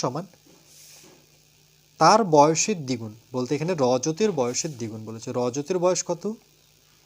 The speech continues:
এক্স প্লাস এইট, তার দ্বিগুণ, তার মানে এখানে দুই বসিয়ে দিই, দ্বিগুণ। দেখো, মামার বয়স রজতের বয়সের, রজতের বয়সের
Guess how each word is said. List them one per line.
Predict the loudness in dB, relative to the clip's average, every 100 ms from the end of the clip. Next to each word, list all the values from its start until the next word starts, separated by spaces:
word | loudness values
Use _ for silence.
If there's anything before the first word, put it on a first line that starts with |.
| _ _ _ _ -12
এক্স | -12 -12 -6
প্লাস | -2 -2 -4 -4
এইট, | -4 -4 -12 -14 _ _ _ _ 0
তার | 0 0 -4
দ্বিগুণ, | -4 -4 -8 -14 _ _
তার | -12
মানে | -12 -12 -14 -10
এখানে | -8 -6 -4
দুই | -2 -2
বসিয়ে | -4 -6 -6
দিই, | -10 _ _ -6
দ্বিগুণ। | -6 -6 -10 -12 _ _ _ _
দেখো, | -16 -12 -6
মামার | -2 0 0 4 4
বয়স | 4 2 -4 -8 0
রজতের | 0 0 -6 -4 -2 0
বয়সের, | -2 -2 -12 -6
রজতের | -4 -4 -4 -2 -2 0
বয়সের | -2 -4